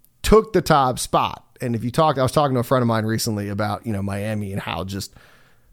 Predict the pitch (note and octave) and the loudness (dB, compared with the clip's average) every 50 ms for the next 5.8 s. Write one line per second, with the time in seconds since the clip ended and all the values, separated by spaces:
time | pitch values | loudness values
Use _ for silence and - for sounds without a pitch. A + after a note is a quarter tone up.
0 | - _ _ _ _ - - - - C3 A#2+ C3 A#2 G#2+ B2 C3+ C3+ - - - | -20 _ _ _ _ -18 -8 -4 -2 -2 0 0 -2 -2 -4 -6 -8 -8 -8 -2
1 | - E3+ C#3+ B2 G#2 G2+ G2+ E2 D#2+ - F2+ G#2 G#2 A2+ A2+ A#2 - - C#3 A#2+ | 0 2 2 2 0 -4 -6 -10 -8 -6 -6 -4 -2 -2 -2 -2 0 0 0 0
2 | - - F2+ E2 F2+ - - B1+ A#1+ - F2+ A#2 A#2 A#2+ A#2+ A#2 - - B2+ B2 | -2 -4 -10 -10 -10 -10 -10 -12 -12 -8 -8 -6 -4 -6 -6 -6 -4 -2 0 0
3 | B2+ C3 C3 B2 A#2+ - - C#3+ A#2+ - - - D#3 - - - D#3 C#3 - - | 0 0 0 0 -2 -2 0 0 -2 2 2 2 2 2 2 2 2 4 4 4
4 | E3 D#3+ D#3 E3 E3 D#3 D#3 D3+ - - C#3 - - F3 F3 D#3 D#3 D3+ D3+ E3 | 2 2 2 2 2 2 2 2 0 -2 -4 0 2 2 2 2 0 -2 -2 0
5 | F3 E3+ D#3+ D#3 D3+ D3 D3 E3+ G#3+ A3+ G3 D#3+ D3 D3 C#3+ - | 2 2 2 2 0 -2 -4 -2 0 2 2 4 4 2 2 0